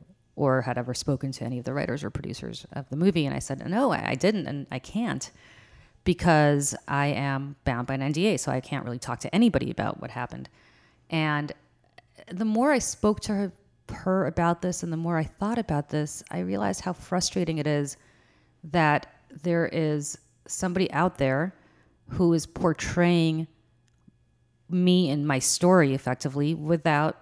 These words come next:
knowing the facts. And, um, uh, God bless, I mean, this is not anybody's fault, but they have no access to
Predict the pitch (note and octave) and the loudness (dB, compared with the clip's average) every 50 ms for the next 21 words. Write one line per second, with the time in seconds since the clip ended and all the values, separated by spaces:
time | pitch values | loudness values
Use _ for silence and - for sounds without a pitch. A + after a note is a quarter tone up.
0 | _ - F3 E3+ E3 D3+ D3 C#3+ C#3+ D3 - D#3+ - - - - A#2+ F3+ - - | _ -6 -2 0 2 2 2 2 -2 -4 -8 -8 -8 -6 -6 -6 -6 -8 -4 -2
1 | - - - - _ _ _ _ _ _ _ _ _ _ E3 E3 E3 D#3+ D3+ D3 | -2 -2 -2 -6 _ _ _ _ _ _ _ _ _ _ -2 0 2 2 2 0
2 | D3 D3+ C3+ - - - E3 C#3+ C#3 C3+ B2+ B2+ C3+ - - - _ _ _ _ | 0 -2 -6 -6 -6 -4 -4 -4 -2 -2 -4 -4 -6 -8 -12 -16 _ _ _ _
3 | - - - - - - - - _ _ _ _ _ _ _ _ - D3+ F3+ E3+ | -16 -14 -14 -16 -18 -20 -20 -20 _ _ _ _ _ _ _ _ -8 -2 2 2
4 | D#3+ C3 D#3 F3+ G#3 G#3 F3+ - E3 D3+ C#3+ D3 D3 C3 - C#3+ D3+ D3+ C#3+ C3+ | 2 4 4 6 6 6 4 2 -2 -2 -2 -2 -4 -4 -6 -6 -4 -2 -2 -2
5 | C3+ - - - - D3 D3 C#3 C#3 - - - - F#3+ G3 F#3 D#3 - - C#3 | -4 -6 -6 -6 -6 -4 -4 -4 -4 -4 -4 0 2 4 4 4 4 2 -2 -6
6 | C3 - E3 E3 E3+ E3 D#3+ D#3 E3 D#3+ D#3 - - D3+ D#3+ D#3+ - - E3 D3+ | -4 0 0 0 2 2 0 -2 -2 -2 -2 -2 -2 -2 -2 -2 -4 -4 -6 -4
7 | C#3+ - - - - - D#3 C#3 C#3 C#3 C#3 C3+ C#3 | -4 -6 -8 -8 -6 -4 -4 -4 -4 -4 -6 -6 -8